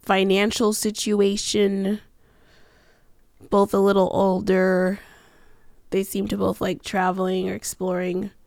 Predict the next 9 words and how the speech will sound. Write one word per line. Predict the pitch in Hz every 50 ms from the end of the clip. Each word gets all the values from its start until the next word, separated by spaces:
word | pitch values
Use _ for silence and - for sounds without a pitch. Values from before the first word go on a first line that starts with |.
| _ - - _ - - - - - - - - - - _ _ - - - _ _ - - - - - - -
I | -
mean, | 214 214 214 208
at | 226 226 - -
the | 233 233
moment, | 233 240 254 285 285 254 214 196 185 -
Gina | - 220 220 220 220 226
doesn't | 220 220 214 214 220 - - 185
know | 190 190 196 202 196
about | 185 185 190 185 175 175 165 - - -